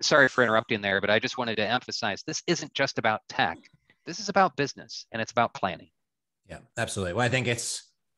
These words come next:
Speaker 2: again, really easy as a business owner and an entrepreneur or C E O, what have you. I kinda use the terms interchangeably, to only look within your four walls. And I think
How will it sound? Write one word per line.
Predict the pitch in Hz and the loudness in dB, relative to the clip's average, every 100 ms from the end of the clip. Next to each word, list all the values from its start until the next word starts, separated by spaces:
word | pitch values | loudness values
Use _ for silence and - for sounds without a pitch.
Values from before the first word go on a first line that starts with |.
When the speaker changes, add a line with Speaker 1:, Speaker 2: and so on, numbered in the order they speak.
| - | -10
Speaker 2:
again, | 113 131 117 98 | -4 -2 -2 -2
really | 117 117 113 | -2 -2 -4
easy | 110 107 110 113 | -6 -6 -4 -2
as | 104 | 0
a | 107 | -2
business | 85 107 101 104 - - | -2 -4 -2 -2 -4 -6
owner | 110 110 113 98 107 | -6 -2 -2 -2 0
and | 104 | 0
an | 98 | 0
entrepreneur | 95 - - 104 98 95 | -2 -4 -4 -2 0 0
or | |
C | 101 113 113 | -2 -6 -4
E | 107 | -2
O, | 92 | -2
what | 98 110 104 | -2 -2 -2
have | 87 90 | -2 -2
you. | 104 | -2
I | 101 | -4
kinda | 117 101 | -4 -4
use | 98 90 | -4 -4
the | 101 | -6
terms | - 95 87 - - - | -4 -4 -4 -14 -14 -6
interchangeably, | 104 107 - 92 95 92 87 107 - - | -4 -4 -6 -8 -6 -6 -6 -10 -14 -18
to | - | -10
only | 151 151 143 | -6 -4 -4
look | 117 117 | -6 -4
within | 107 117 107 | -4 -2 -4
your | 90 | -6
four | 90 95 98 | -8 -6 -4
walls. | 95 90 95 95 - | -2 -4 -6 -10 -12
And | 101 | -10
I | 104 | -8
think | - 101 | -6 -6